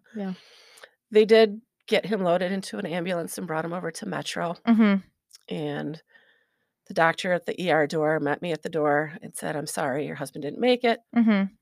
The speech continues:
Speaker 2: I collapsed on the floor of the E R screaming, you know, all the major traumatic things that
Speaker 1: Yeah.
Speaker 2: you go through.
Speaker 1: Yeah, absolutely.
Speaker 2: But I had known as we were driving in that,
Speaker 1: Mm-hmm.
Speaker 2: you know, my dad, I had called my dad, and he was at the florist. He drove me in. We followed the ambulance, and I had said, "They don't have their lights on, Dad."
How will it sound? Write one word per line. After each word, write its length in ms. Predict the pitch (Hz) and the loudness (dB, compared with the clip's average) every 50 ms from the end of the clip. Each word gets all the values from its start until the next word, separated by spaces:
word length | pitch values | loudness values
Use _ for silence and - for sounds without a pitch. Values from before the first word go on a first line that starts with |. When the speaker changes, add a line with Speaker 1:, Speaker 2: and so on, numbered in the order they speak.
| _ - | _ -12
Speaker 2:
I 60 | 156 | -12
collapsed 460 | - - 190 165 160 156 - - - | -8 -4 -2 0 2 0 0 -2 -6
on 80 | 151 - | -8 -8
the 60 | 143 147 | -8 -8
floor 220 | - - 170 156 | -6 -4 -2 -2
of 80 | 156 156 | -2 -4
the 100 | - - 175 | -6 -8 -4
E 60 | 165 | -2
R 160 | 147 151 156 147 | -2 0 0 -2
screaming, 600 | - - - - 302 294 277 277 269 262 254 262 | -4 -6 -4 0 2 2 4 4 4 2 2 0
you 180 | 254 240 220 214 | -2 -2 -2 0
know, 100 | 202 208 | 0 2
all 140 | 190 196 190 | 2 2 2
the 140 | 165 175 - _ _ _ _ _ - | 0 -2 -4 _ _ _ _ _ -4
major 240 | 190 175 - 180 | -2 -2 -4 -8
traumatic 420 | 165 - - 196 175 170 156 147 - | -10 -8 -4 -2 -2 -2 -2 -4 -4
things 160 | - 185 147 | -4 -2 2
that 60 | 240 | 4
Speaker 1:
Yeah. 180 | 226 202 180 165 | 4 6 4 4
Speaker 2:
you 80 | 175 | 2
go 140 | 165 147 139 | -2 -4 -4
through. 200 | 139 - - - | -4 -6 -2 0
Speaker 1:
Yeah, 160 | 190 190 175 | 0 2 2
absolutely. 480 | 175 175 - - 190 196 - 180 170 170 - - | 0 -2 -4 -8 -10 -10 -8 -10 -10 -10 0 4
Speaker 2:
But 140 | 233 208 | 6 8
I 100 | 202 202 | 8 6
had 180 | 196 208 208 190 | 6 4 0 0
known 360 | 202 185 175 165 160 160 156 | -2 -2 -2 -2 -2 -4 -6
as 120 | 170 - - | -8 -10 -10
we 60 | - 151 | -10 -10
were 80 | 165 | -10
driving 380 | - - - - - - - - | -10 -12 -12 -12 -12 -14 -16 -18
in 240 | - - - 151 - - | -18 -18 -20 -14 -6 -2
that, 60 | 214 | 0
Speaker 1:
Mm-hmm. 160 | 202 196 185 175 185 _ _ _ _ _ | 0 0 0 -2 -4 _ _ _ _ _
Speaker 2:
you 100 | - - - | -18 -16 -14
know, 120 | - - - _ _ _ - | -14 -14 -16 _ _ _ -8
my 100 | 180 160 | -8 -4
dad, 360 | 160 160 151 151 151 160 180 - _ _ | 0 0 2 2 2 0 -4 -10 _ _
I 100 | - - | -12 -10
had 120 | 151 151 - | -10 -10 -8
called 180 | - - 170 | -8 -6 -6
my 100 | 131 143 | -4 -6
dad, 280 | - 135 123 127 147 - | -6 -6 -6 -6 -6 -8
and 80 | - - | -10 -12
he 100 | 135 131 | -12 -12
was 280 | 127 135 - - - _ _ _ _ _ _ _ _ _ _ _ _ _ _ _ | -12 -12 -14 -16 -18 _ _ _ _ _ _ _ _ _ _ _ _ _ _ _
at 140 | - 170 170 | -10 -10 -8
the 80 | - 196 | -10 -10
florist. 440 | - - 160 151 151 151 151 - - | -8 -4 -2 0 0 -2 -4 -6 -12
He 100 | 175 165 | -12 -8
drove 300 | 147 143 151 156 156 - | -4 -4 -4 -4 -4 -6
me 160 | 151 147 143 | -6 -4 -4
in. 160 | 151 143 - | -4 -4 -4
We 100 | 151 147 | -6 -8
followed 380 | 143 - - 151 156 147 151 156 | -6 -4 -2 -2 0 0 0 -2
the 140 | 107 - - | -4 -8 -8
ambulance, 580 | 160 135 131 127 127 131 131 131 - - - - | -8 -8 -8 -8 -8 -8 -8 -10 -10 -12 -12 -12
and 80 | - - | -10 -10
I 140 | - 170 - _ _ _ _ - - _ _ | -10 -12 -14 _ _ _ _ -20 -20 _ _
had 140 | - 202 196 | -16 -14 -14
said, 140 | - 202 196 - _ _ | -14 -14 -16 -18 _ _
"They 80 | 214 190 | -8 -6
don't 160 | 175 156 175 | -6 -6 -8
have 120 | 175 170 | -8 -8
their 120 | 160 156 156 | -6 -6 -6
lights 260 | - 139 135 - - | -6 -8 -10 -10 -12
on, 160 | 151 151 - | -12 -12 -10
Dad." 260 | - 180 170 - 170 | -10 -10 -10 -12 -12